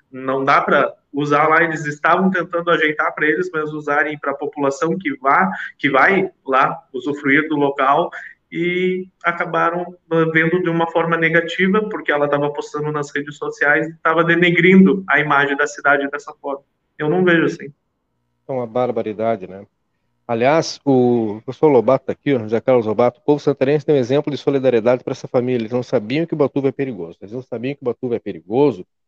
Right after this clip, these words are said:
Speaker 2: Eu quero dar aqui em primeira mão, inclusive uma informação, eu creio que a senhora deve saber, vereadora, se a senhora não souber, já lhe informo agora. Vocês lembram que o município pagou cerca de dez milhões pelo Ubatuba, né? Pois bem,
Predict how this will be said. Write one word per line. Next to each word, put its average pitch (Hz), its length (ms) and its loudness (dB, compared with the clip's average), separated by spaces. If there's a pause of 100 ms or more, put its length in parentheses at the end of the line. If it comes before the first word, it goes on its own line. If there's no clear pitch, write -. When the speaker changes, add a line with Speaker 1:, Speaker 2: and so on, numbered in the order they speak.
Speaker 2:
Eu 107 80 -12
quero 127 200 -2
dar 123 80 0
aqui 120 160 -4
em 131 60 -6
primeira 123 340 0
mão, 120 320 -2 (440)
inclusive 120 300 -8
uma 131 60 0
informação, 123 720 -2
eu 120 80 -12
creio 156 200 -2
que - 60 -20
a - 40 -20
senhora 127 180 0
deve 117 220 -4
saber, 113 260 -4
vereadora, 104 460 -4
se - 140 -20
a - 20 -20
senhora 113 240 -6
não 98 200 -12 (140)
souber, 110 380 -4 (560)
já 117 60 -4
lhe 113 80 -6
informo 113 360 -2
agora. 127 300 4
Vocês 196 220 -6
lembram 240 220 -2
que 190 100 2
o 135 120 -2 (280)
município 107 400 -14
pagou 143 240 0
cerca 170 240 -2
de 127 80 -12
dez 139 420 2
milhões 143 720 2 (100)
pelo 113 140 -6
Ubatuba, 92 460 -8
né? 76 140 -18 (1600)
Pois 208 200 0
bem, 98 260 -4